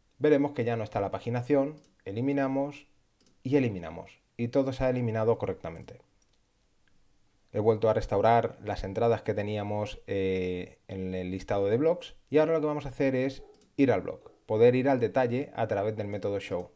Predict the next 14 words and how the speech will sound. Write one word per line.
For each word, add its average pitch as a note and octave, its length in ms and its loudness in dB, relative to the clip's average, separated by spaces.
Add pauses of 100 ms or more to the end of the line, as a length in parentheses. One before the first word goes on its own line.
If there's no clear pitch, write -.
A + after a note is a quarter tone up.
Aquí A#2 220 -4
lo F3 80 0
que D3+ 100 0
queremos C#3+ 380 -2
es - 260 -4
obtener A2 640 -6
el G2+ 120 -6
blog F3 260 -2 (160)
y A2 100 -6
todos E3 260 0
sus C#3+ 180 -4
posts D#3+ 420 2
para E3 200 -2
poder C3+ 380 2